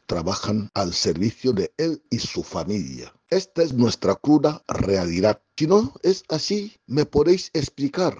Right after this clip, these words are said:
retirar el concurso público en todo lo público, ¿en qué ha favorecido al país? No nos ha favorecido nada. Lo único que pasa es que como un analfabeto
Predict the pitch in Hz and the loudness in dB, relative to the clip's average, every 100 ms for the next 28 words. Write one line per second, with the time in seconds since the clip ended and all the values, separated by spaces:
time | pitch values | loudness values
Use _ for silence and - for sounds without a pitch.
0 | - 127 - 139 175 - 143 131 - 117 | -2 -2 0 2 2 0 -2 -2 -2 -4
1 | 101 156 131 123 - 147 147 139 156 147 | 0 -2 -2 -6 2 4 6 4 0 -2
2 | 143 120 104 151 147 127 - 139 135 117 | -2 -6 0 4 4 2 0 0 2 0
3 | - - _ - 95 - 139 104 87 87 | -6 -10 _ -8 -6 -4 -2 0 0 0
4 | 82 - 95 82 80 78 113 - - - | 0 0 0 0 -2 -2 0 -2 -4 -10
5 | _ _ - 139 151 - 127 143 131 101 | _ _ -2 2 2 0 -4 -4 -4 -4
6 | 92 - 131 156 98 113 175 69 67 _ | -6 0 0 2 -2 -4 -6 -8 -14 _
7 | 87 80 90 107 - 139 139 147 156 - | -10 -6 -4 -2 -2 0 0 0 -2 -4
8 | 135 - _ 143 - - 110 - 90 - | -6 -10 _ -6 -4 -8 -8 -6 -4 -2
9 | - 175 165 139 123 107 101 - 101 151 | 0 0 -2 -6 -6 -8 -12 -10 -6 -6
10 | - - - | -6 -16 -20